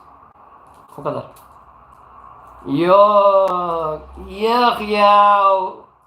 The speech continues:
diyorlar ya. Ne öpmesi ya?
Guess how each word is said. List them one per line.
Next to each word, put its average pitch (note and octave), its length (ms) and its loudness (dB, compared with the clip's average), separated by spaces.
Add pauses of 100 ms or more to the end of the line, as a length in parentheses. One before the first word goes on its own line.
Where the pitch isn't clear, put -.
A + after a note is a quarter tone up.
(160)
diyorlar F3+ 440 -8
ya. C#3+ 200 -6 (680)
Ne C4+ 180 0
öpmesi A3 480 -8
ya? E3+ 360 -2